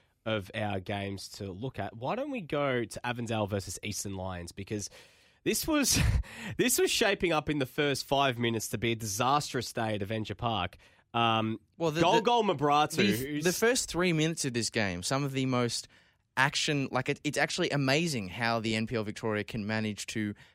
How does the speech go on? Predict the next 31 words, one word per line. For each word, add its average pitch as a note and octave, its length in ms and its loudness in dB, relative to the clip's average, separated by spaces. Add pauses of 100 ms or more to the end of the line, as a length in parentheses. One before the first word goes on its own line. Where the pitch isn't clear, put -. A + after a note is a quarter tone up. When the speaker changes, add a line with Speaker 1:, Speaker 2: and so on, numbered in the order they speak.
(100)
Speaker 2:
pack - 360 0
so F#3 420 4
much E3 280 0
drama B2+ 400 4
into A2 300 -4
such C3+ 320 0
a B2+ 60 -2
small A#2+ 460 -2
space A2+ 320 -2
of F#2+ 100 -8
time. G2+ 280 -2
And A#2 80 -2
I'm E3+ 100 0
not F3+ 120 -2
talking B2 320 -4
ninety B2 240 0
minutes F#2 280 -6
here. - 120 -12
I'm - 560 -20
talking C#3 200 -2
Speaker 1:
Talking F#2 120 0
Speaker 2:
three - 240 -6 (120)
Speaker 1:
three B2+ 160 6
Speaker 2:
minutes. C#3 180 4
Speaker 1:
minutes. - 420 -4
Speaker 2:
Gol C#3 160 0
Gol D3+ 200 2
Mabratu A#2 580 0 (560)
pulling F3+ 320 2
his D#3+ 140 0
hamstring B2 840 -2